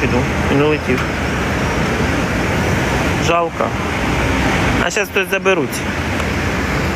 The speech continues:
Хтось забере. Отв'язався. Я хотів відв'язати, а він сам улетів. Так, котик, я вже скільки ходив. Мама хорошо, конечно. Посмотрите, смотрите, какое небо красивое. Ла-бу-бу-бу.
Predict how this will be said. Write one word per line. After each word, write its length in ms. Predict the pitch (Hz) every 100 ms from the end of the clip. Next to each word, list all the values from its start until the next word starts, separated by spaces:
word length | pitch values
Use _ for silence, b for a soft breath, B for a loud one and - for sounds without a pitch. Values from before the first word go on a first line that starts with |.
| - 135 - - - -
Хтось 160 | - 170 160
забере. 460 | 170 160 139 123 117 -
Отв'язався. 520 | - 175 165 151 127 -
Я 80 | 143
хотів 240 | 160 165
відв'язати, 460 | 151 156 156 160 135
а 40 |
він 140 | 127 120
сам 200 | 113 113
улетів. 360 | 113 110 120 117 - - - - - - - - - - - - - - - - - - -
Так, 140 | 180
котик, 340 | 185 170 160
я 80 | 170
вже 100 | 165
скільки 340 | 160 - 214 147
ходив. 260 | 135 117 113 - - - - -
Мама 240 | 180 190 156
хорошо, 320 | 151 - - 120
конечно. 360 | 117 117 110 - -
Посмотрите, 300 | - 170 - 131
смотрите, 240 | 156 139 -
какое 160 | 127
небо 180 | 120 117
красивое. 680 | 113 117 - 113 - - - - - - - - - - - - 113
Ла-бу-бу-бу. 1040 | 113 113 117 113 - 147 180 190 165 170